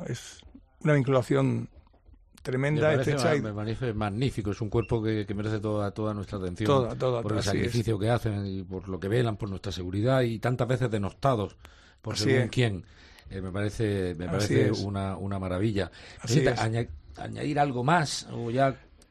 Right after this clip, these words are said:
Speaker 2: convocamos a, a, a los
Speaker 1: Pues,
Speaker 2: murcianos a
Speaker 1: sí, do-, dos cositas que, mm, que sí quería comentar, eh, que este año, como ha sido, alguien dice, ha sido el año del paso del Nazareno,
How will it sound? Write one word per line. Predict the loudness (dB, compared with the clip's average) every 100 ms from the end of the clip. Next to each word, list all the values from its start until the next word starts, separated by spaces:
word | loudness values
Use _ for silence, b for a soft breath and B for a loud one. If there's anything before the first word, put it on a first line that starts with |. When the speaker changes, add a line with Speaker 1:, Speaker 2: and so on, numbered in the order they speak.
| -6
Speaker 2:
convocamos | -4 -2 0 0 0 -2
a, | -2 -2
a, | -4 -8 -10 -10
a | -6
los | 6
Speaker 1:
Pues, | 10 10
Speaker 2:
murcianos | 8 6 6 2 2
a | 2 2 -2
Speaker 1:
sí, | -2 4 6 8
do-, | 6
dos | 8 4
cositas | 4 4 4 4 2 0
que, | 0 2 2 2
mm, | 2 2
que | 0
sí | 0 2
quería | 4 4
comentar, | 4 4 4 4 2
eh, | 0 2 2 2
que | 0
este | -2 2 4
año, | 4 2
como | 0 -2
ha | -2
sido, | 0 2 2 2 0
alguien | 0 0
dice, | 0 2 2
ha |
sido | 2 2
el | 2
año | 2 0
del | 0 0 -2
paso | 0 0 0
del | 0
Nazareno, | 0 0 2 2 0